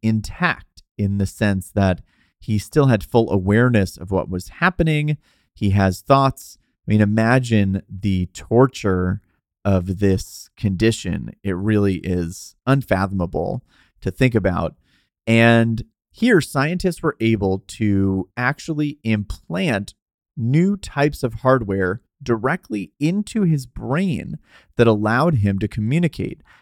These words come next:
And this was a procedure that took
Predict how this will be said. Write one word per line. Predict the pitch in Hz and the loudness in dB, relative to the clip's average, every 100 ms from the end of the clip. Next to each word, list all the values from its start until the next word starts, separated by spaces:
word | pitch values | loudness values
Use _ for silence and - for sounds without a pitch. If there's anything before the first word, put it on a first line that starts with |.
| _ | _
And | - 110 | -2 2
this | 151 - | 2 0
was | 120 120 113 110 110 107 104 - _ - | 0 4 6 6 4 2 -2 -8 _ -4
a | 101 101 101 101 - 98 98 98 - _ _ - | 0 0 0 0 0 0 0 0 -4 _ _ -12
procedure | 117 - 226 233 135 107 | -10 -6 -4 2 4 4
that | 104 - _ | 0 -2 _
took | - 143 - | -4 -4 -4